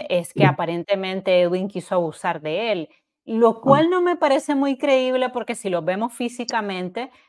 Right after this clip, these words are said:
Speaker 1: me parece que Daniel Sancho es un hombre mucho más fuerte.
Speaker 2: Ujú.
Speaker 1: No, no, no
Speaker 2: corpulento,
Speaker 1: sé,
Speaker 2: sí.
Speaker 1: cor-,
Speaker 2: Sí.
Speaker 1: sí, eh,
Speaker 2: Sí,
Speaker 1: no me
Speaker 2: además había unas
Speaker 1: cuadra.
Speaker 2: lesi-, había unas lesiones ahí que podrían ser lesiones de defensa de uno de los dos.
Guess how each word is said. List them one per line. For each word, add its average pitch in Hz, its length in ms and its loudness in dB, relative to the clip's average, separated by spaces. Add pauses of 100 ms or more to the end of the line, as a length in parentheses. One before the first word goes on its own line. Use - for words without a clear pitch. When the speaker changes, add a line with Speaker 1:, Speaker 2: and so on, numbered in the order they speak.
Speaker 1:
me 170 140 -10
parece 160 340 -4
que 254 80 0
Daniel 214 280 0
Sancho 196 240 -6
es 226 80 -6
un 220 100 -4
hombre 196 220 0
mucho 180 280 -6
más 143 200 -8
fuerte. 214 880 2 (600)
Speaker 2:
Ujú. 143 500 8 (420)
Speaker 1:
No, - 60 -14
no, - 40 -14
no - 160 4
Speaker 2:
corpulento, 110 640 6
Speaker 1:
sé, - 160 2
Speaker 2:
sí. 220 440 4
Speaker 1:
cor-, - 320 -2
Speaker 2:
Sí. 185 120 10
Speaker 1:
sí, 185 320 10
eh, 90 320 -4 (1040)
Speaker 2:
Sí, - 200 4
Speaker 1:
no 135 60 6
me 135 60 10
Speaker 2:
además 127 280 6
había 151 120 8
unas - 160 8
Speaker 1:
cuadra. 135 220 2
Speaker 2:
lesi-, - 120 -12 (680)
había 135 200 8
unas 151 220 8
lesiones 117 920 8
ahí 113 300 6
que 104 120 4
podrían 98 360 4
ser 104 160 -2
lesiones 101 400 2
de 95 120 4
defensa 117 920 6
de 107 80 0
uno 104 180 4
de 95 60 6
los 87 360 2
dos. 113 340 6